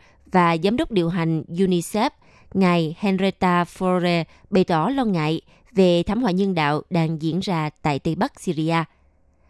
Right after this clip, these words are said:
Đặc biệt kể từ đầu tháng mười hai năm hai nghìn không trăm mười chín cho tới nay, khi chính phủ Syria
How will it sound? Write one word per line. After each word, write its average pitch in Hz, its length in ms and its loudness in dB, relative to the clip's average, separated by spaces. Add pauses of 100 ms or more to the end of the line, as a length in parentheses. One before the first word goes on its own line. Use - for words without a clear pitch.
(220)
Đặc 208 140 0
biệt 214 260 0
kể 196 140 2
từ 196 220 0
đầu 175 240 0
tháng 254 200 -6
mười 175 160 -2
hai 190 320 -4
năm 220 120 2
hai 208 120 2
nghìn 160 240 -2
không 175 180 -4
trăm 170 160 -2
mười 156 120 0
chín 196 380 -2
cho 170 160 2
tới 175 160 0
nay, 165 200 2 (500)
khi 240 300 -2
chính 269 180 -4
phủ 208 200 0
Syria 214 560 2